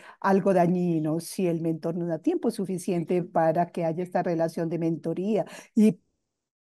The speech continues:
para darle estímulo al aprendiz, puede que la relación no sea productiva.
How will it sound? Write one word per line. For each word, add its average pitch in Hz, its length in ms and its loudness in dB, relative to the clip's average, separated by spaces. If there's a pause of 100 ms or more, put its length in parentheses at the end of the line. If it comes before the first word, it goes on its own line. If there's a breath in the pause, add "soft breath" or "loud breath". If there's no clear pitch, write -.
(180)
para 160 220 0
darle 165 380 -2
estímulo 175 600 2
al 180 200 -6
aprendiz, 160 580 -4
puede 165 280 -2
que 254 100 -2
la 202 120 2
relación 190 440 -2
no 202 120 0
sea 190 200 0
productiva. 185 560 -2